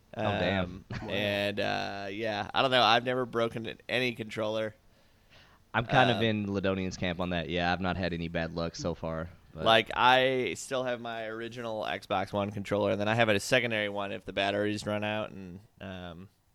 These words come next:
Speaker 2: but yeah, I, I'm just hoping that the, like, I, I'm thinking about getting an Elite controller, but I kinda wanna hold off because I don't know that the, if the controllers will work with the next gen consoles.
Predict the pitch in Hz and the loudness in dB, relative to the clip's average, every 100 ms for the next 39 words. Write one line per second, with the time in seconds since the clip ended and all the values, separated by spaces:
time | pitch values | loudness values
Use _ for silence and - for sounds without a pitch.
0 | _ - - _ _ _ _ - 107 101 | _ -16 -16 _ _ _ _ 2 6 6
1 | - 147 131 80 110 131 131 95 135 175 | 2 2 4 6 6 6 2 4 6 6
2 | 147 113 95 107 - 113 104 104 104 95 | 2 -2 -2 -2 4 4 6 0 0 -2
3 | - 104 101 101 - 98 90 - 50 92 | 0 -2 0 -2 0 0 0 -4 -4 -2
4 | 104 98 - 131 135 117 107 107 110 110 | -4 -4 -4 -2 -2 0 0 0 0 -2
5 | 107 - 101 98 117 - 135 123 131 135 | -4 -8 -6 -4 -4 -6 -12 -8 -4 -2
6 | 139 147 - _ _ _ _ _ - 104 | -4 -6 -10 _ _ _ _ _ 4 4
7 | - - _ - - _ _ _ _ _ | 4 -6 _ -20 -20 _ _ _ _ _
8 | 120 - 139 143 123 113 123 120 127 123 | -10 -6 -6 -4 -2 0 0 4 4 4
9 | - - 117 107 104 104 120 113 104 113 | 0 -8 -6 -4 -2 -2 4 4 4 2
10 | 107 82 101 110 - 104 113 101 165 - | 2 0 0 -4 -4 -2 -4 -6 -6 -2
11 | 107 110 107 104 104 101 104 - - 101 | 0 0 -2 -4 -4 -4 -6 -8 -8 -6
12 | 101 92 - 101 71 107 95 - 50 - | -6 -6 -6 -6 -6 -8 -8 -10 -12 -14
13 | - | -16